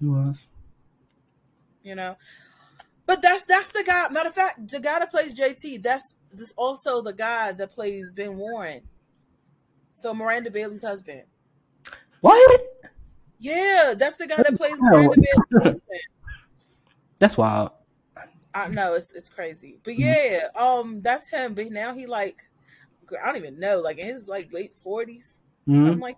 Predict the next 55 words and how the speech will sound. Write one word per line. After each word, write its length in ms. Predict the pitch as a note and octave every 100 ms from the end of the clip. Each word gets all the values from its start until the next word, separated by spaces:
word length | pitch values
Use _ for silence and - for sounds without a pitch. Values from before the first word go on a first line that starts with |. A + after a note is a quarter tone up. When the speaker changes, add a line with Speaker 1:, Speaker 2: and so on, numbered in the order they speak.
| -
Speaker 2:
that. 80 | D3+
Speaker 1:
Fifty, 200 | B2 C3+
something 260 | C#3+ C#3+
like 160 | G#2 A#2+
that, 140 | - B2
yeah. 220 | B2+ B2 - _ _ _ _
Speaker 2:
Yeah, 280 | A3+ A#3+ G3
late 240 | G3+ B3+
four, 220 | - A#3 F#3
late 220 | A3+ B3+
forties, 280 | B3+ B3+ A#3+
early 200 | A3 A#3
fifties, 360 | A#3+ A3+ A#3 A3
something 160 | A#3+ A#3
like 140 | A#3
that. 200 | A#3 G#3+
So 120 | A#3 A3
it's 100 | D4
so 120 | C#4
weird 380 | F#3 A3+ G#3+ -
seeing 280 | G#3+ G#3
him. 120 | G#3+ F#3+
Like, 120 | G3
he 140 | C#4+
like 160 | C#4 A3
a 60 |
grown 280 | C#3 F3 F#3+
man, 220 | F3 C3 -
grown 240 | A3 G#3+
man, 180 | G3 F3
grown 180 | D#3 D3+
man 180 | G#2+ E2+ _
Speaker 1:
Mm-hmm. 280 | - C3+
Speaker 2:
now. 340 | B2+ B2+ G#2+ - _ _ -
Speaker 1:
Yeah. 260 | A#2 C3
<laughs> 80 | F#3 - - - _ _ _ - - _
Speaker 2:
But 100 | A#3
yeah, 60 | B3+
I 140 | D#3 F3
mean, 200 | F#3+ G3+
Speaker 1:
I, 40 | C5+ - - - _ -
Speaker 2:
I, 220 | D5 G3+
I 0 |
would've 140 | A3 -
Speaker 1:
I 40 |
Speaker 2:
gave 100 | C4
Speaker 1:
would 80 | G3
Speaker 2:
J 60 | F3 - _ _
T 60 | E4+
a 40 |
shot. 420 | F3 D3 C3+ A2 - - -
Speaker 1:
Yeah. 240 | B2 A#2 - - - - _ _ _ -
Speaker 2:
I 100 | F4+
wouldn't 200 | A#4+ G#4
like, 140 | D4